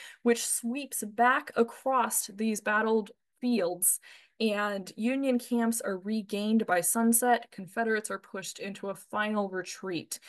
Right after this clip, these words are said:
um, in the Shenandoah Valley. So this huge moment, we see what looks like a Confederate victory by midday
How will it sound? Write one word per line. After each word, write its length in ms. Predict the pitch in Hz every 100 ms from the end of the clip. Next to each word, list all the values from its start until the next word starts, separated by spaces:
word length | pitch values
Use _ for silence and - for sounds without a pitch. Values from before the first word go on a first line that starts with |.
| - - -
um, 300 | 202 170 170
in 220 | 208 202
the 80 | 196
Shenandoah 600 | - 226 180 175 175 175
Valley. 440 | 233 233 170 - -
So 160 | -
this 260 | 226 220 - - -
huge 340 | 269 302 339 262
moment, 600 | 240 254 226 165 123 - - - -
we 140 | 202
see 560 | 208 - 214 202 190 180
what 300 | 202 190 185
looks 280 | 226 311 -
like 140 | 320
a 80 | 294
Confederate 560 | 285 262 254 285 262 254
victory 340 | 269 - 247
by 200 | 240 233
midday 640 | 226 240 220 226 208 202